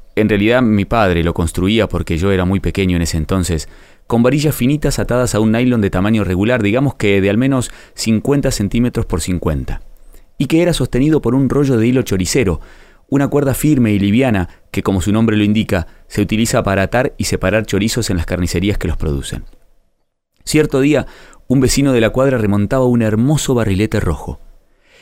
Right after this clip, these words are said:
Este barrilete no era como los que armaban los demás. Lo había conseguido en el multirrubro del pueblo. Nuevo,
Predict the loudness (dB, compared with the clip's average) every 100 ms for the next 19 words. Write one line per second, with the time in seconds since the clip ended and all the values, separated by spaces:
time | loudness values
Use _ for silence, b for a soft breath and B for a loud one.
0 | b -2 0 2 2 2 2 2 2 4
1 | 2 2 0 0 0 0 -2 -2 0 0
2 | 0 0 0 -2 -4 -10 -20 _ _ _
3 | -2 0 2 2 0 0 0 2 2 0
4 | 0 0 0 0 2 2 0 0 -2 -4
5 | -6 -10 -16 _ _ _ -2 0 0 -2